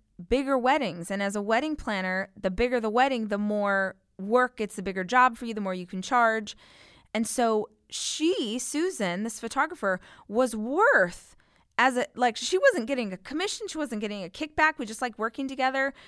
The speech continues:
She referred me. I referred her. <coughs> And I was able to recognize that most of my revenue, not my customers, listen to me, not where the customers were coming from, but the revenue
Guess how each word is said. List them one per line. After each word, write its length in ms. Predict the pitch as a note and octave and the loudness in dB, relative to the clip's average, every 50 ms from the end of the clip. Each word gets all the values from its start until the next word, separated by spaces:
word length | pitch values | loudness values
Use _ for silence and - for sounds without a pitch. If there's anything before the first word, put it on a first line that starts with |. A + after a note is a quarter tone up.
| - - | -20 -16
She 180 | - - C4 B3+ | -12 -8 -4 -2
referred 360 | C4+ C4 B3 C4+ B3+ B3 G#3+ | -2 -2 0 2 0 0 0
me. 180 | A3+ A#3 B3+ | -2 -2 0
I 80 | A#3+ A#3 | 0 0
referred 380 | A#3+ A#3+ A#3 - A#3+ A3+ G#3+ G#3 | 0 -2 -4 -4 -4 -4 -4 -2
her. 360 | G3+ G#3 G#3+ A3+ A#3+ B3+ C4 _ _ _ _ _ _ _ _ _ _ _ _ _ - | 0 0 0 0 0 -2 -6 _ _ _ _ _ _ _ _ _ _ _ _ _ 0
<coughs> 580 | - - - - - - - - - B3 A3+ - - - _ _ _ _ _ _ _ _ _ _ _ _ _ - - _ _ _ _ _ _ _ _ _ _ - | 0 0 0 -4 -6 -4 -4 -6 -6 -6 -8 -8 -10 -20 _ _ _ _ _ _ _ _ _ _ _ _ _ -20 -20 _ _ _ _ _ _ _ _ _ _ -6
And 360 | - B3 C4 C4 C4 B3 B3+ - _ | -2 0 0 2 0 0 -2 -4 _
I 120 | - A#3 B3+ | 0 2 2
was 180 | B3+ B3+ A#3 B3+ - | 2 0 -2 -2 -2
able 340 | A3+ B3+ D4 C#4+ D4+ C#4+ C4+ | -2 -2 -2 0 0 -2 -2
to 220 | - - - B3+ | -2 -4 -4 -4
recognize 840 | A#3 A3 G#3 A#3+ C4+ E4+ - A#4 G#4+ E4+ D4+ A#3 G3+ F#3+ F#3+ G3 F#3+ | -4 -2 -2 -2 -2 -2 -2 -4 -4 -2 0 2 2 2 0 -2 -4
that 200 | - A3+ G#3 - | -2 -2 -2 -2
most 500 | G#3+ A3+ A3+ A#3+ B3+ D4+ F#4+ F#4 - - | -2 -2 2 2 2 2 2 0 -2 -2
of 120 | E4+ D#4 B3+ | -4 -2 -2
my 200 | A#3+ A3 G3+ F#3+ | 0 0 0 0
revenue, 640 | F#3+ F#3 F#3+ G#3 A3 C4 C#4 C#4 A#3+ A#3 F#3 E3+ | -2 -2 0 2 2 2 2 0 -4 -4 -4 -4
not 480 | F3 E3+ F3 F3+ G#3 C4 F#4+ A4+ - - | -4 -4 0 4 6 8 8 8 6 4
my 220 | D4 D4+ D#4 D#4 | 0 2 2 2
customers, 960 | D4+ - - - E4+ E4+ - - - G#3 F#3 D#3+ - - - - - - - _ _ _ _ _ _ _ | 0 -4 -2 0 0 0 0 -2 -6 -6 -6 -6 -8 -10 -14 -16 -16 -16 -16 _ _ _ _ _ _ _
listen 320 | - G#3+ D4 D4 - F4+ E4+ | -4 -4 -2 -2 -4 -4 -4
to 60 | A#3+ | -4
me, 260 | A#3+ - - - _ _ _ _ _ _ _ _ _ _ _ _ _ _ _ _ _ - | -4 -6 -8 -14 _ _ _ _ _ _ _ _ _ _ _ _ _ _ _ _ _ -4
not 360 | G3 G#3+ B3 C#4 F#4 G#4+ - | 0 4 6 6 6 6 6
where 140 | - E4 E4 | 4 4 4
the 80 | D#4 C#4+ | 4 2
customers 560 | - - D4 D4 - - - B3 G#3+ F#3+ - | 0 0 0 0 0 0 -4 -4 -4 -4 -4
were 80 | F3+ E3 | -6 -6
coming 300 | - - E3+ E3 D#3 D#3+ | -4 -6 -6 -6 -6 -8
from, 240 | - E3 D#3+ D#3+ | -8 -8 -8 -6
but 220 | D#3+ F3+ F#3 - - | -4 -4 -4 -2 0
the 120 | G3 F#3+ | -2 -2
revenue 840 | F#3 F3+ F3+ F#3 G#3 C4+ D4+ F4+ F4+ E4+ C#4 A#3 G#3 F3 E3 E3 E3+ | -2 -2 -6 -2 2 4 4 4 4 2 0 -2 0 -2 -2 -4 -4